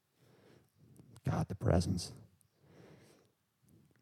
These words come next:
How does this thing weigh in at a two hundred and fifty pounds? 'Cause I fit in a tiny aquarium and then I just pop out of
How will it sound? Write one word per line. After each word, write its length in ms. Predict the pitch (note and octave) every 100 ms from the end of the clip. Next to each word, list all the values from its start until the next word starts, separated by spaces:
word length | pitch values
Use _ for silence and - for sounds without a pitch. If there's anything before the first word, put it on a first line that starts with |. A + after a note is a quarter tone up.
| _ _ - -
How 120 | E3+
does 160 | A#3 A#3
this 160 | C3+ -
thing 200 | D3+ A2
weigh 320 | B2+ E3+ E3+
in 100 | D#3
at 100 | A2
a 180 | G2 A2 C#3+ - - - _ _ _ - - - - - - - - - _ _ _ -
two 220 | - G3+
hundred 240 | G#3 G3 C#3
and 100 | A#2
fifty 300 | E3+ - B2
pounds? 600 | A#2+ D3 F3+ G2+ F2 - - - - - - - - - - -
'Cause 100 | -
I 80 |
fit 360 | F#2 - G#2+ F#2
in 100 | F#2
a 80 | F2+
tiny 380 | - - F#2+ F#2
aquarium 440 | F#2 F#2+ F2+ F#2+
and 80 | F#2
then 120 | F#2
I 80 | F2
just 240 | F2 F#2+ -
pop 240 | F#2 F#2
out 180 | F2 F2
of 180 | E2+